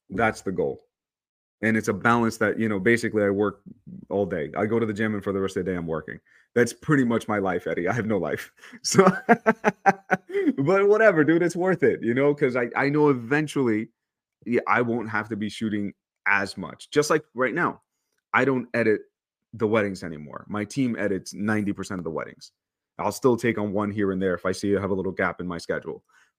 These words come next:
But that's the goal, is to not just constantly be doing everything, 'cause you can't, one person can't do everything. There's no way that your brother would,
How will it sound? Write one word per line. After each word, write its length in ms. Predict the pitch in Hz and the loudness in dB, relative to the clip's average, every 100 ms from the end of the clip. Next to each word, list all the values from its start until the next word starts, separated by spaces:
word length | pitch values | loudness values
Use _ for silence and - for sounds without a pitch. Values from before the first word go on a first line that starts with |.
| - | 0
But 360 | 120 110 95 - _ _ _ - | 2 4 0 -4 _ _ _ -8
that's 280 | 113 117 - | 2 2 2
the 80 | 110 | 2
goal, 200 | 110 98 | 2 2
is 100 | 95 | -2
to 300 | 110 95 90 | -2 -2 -2
not 400 | 95 104 104 85 | -4 0 0 0
just 180 | - 101 _ | -6 -10 _
constantly 920 | - - 110 101 110 95 98 95 85 - _ _ _ _ _ - 95 | -14 -2 -2 0 -6 -4 -4 -4 -4 -10 _ _ _ _ _ -14 -2
be 120 | 110 | 0
doing 280 | 107 98 92 | 2 -2 -4
everything, 500 | 80 78 - - - _ | -6 -8 -10 -18 -20 _
'cause 120 | 117 | -4
you 80 | 113 | -2
can't, 220 | 127 104 117 | -2 -2 0
one 180 | 139 147 | 0 2
person 320 | 139 - 110 | 0 -2 -4
can't 180 | 113 104 | -4 0
do 100 | 98 | -2
everything. 220 | 92 120 | 0 4
There's 160 | 131 147 | 4 4
no 140 | 180 | 0
way 440 | 160 117 120 156 165 _ _ _ _ - | 0 2 2 0 -6 _ _ _ _ 0
that 240 | 113 107 | 2 2
your 280 | 113 113 113 | 0 4 4
brother 360 | 87 110 113 123 | 4 0 2 0
would, 240 | 107 87 | -2 -6